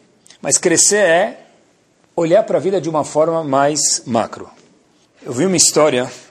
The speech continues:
verdadeira que aconteceu. Quando o Estado de Israel foi estabelecido, um nove quatro oito,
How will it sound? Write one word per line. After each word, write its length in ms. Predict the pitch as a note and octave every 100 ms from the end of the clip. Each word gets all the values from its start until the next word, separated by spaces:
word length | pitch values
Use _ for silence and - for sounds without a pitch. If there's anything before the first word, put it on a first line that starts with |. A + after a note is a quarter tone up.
| _ _ _
verdadeira 480 | A#2+ C#3+ C#3 C3+ D#3+
que 80 | C#3
aconteceu. 580 | C3 A#2+ G#2+ - A#2+ D3 - _ _ - _ _ _ _
Quando 140 | - C#3+
o 40 |
Estado 300 | B2+ F3 F#3
de 60 | D#3+
Israel 260 | C3 D#3 D#3
foi 140 | C#3+
estabelecido, 800 | C3 C#3 B2 A#2+ - D#3 C#3+ B2 - _ _ _ _ _ _ -
um 120 | C#3
nove 300 | B2+ B2 B2
quatro 300 | A#2 G#2 A#2
oito, 340 | C#3 - A#2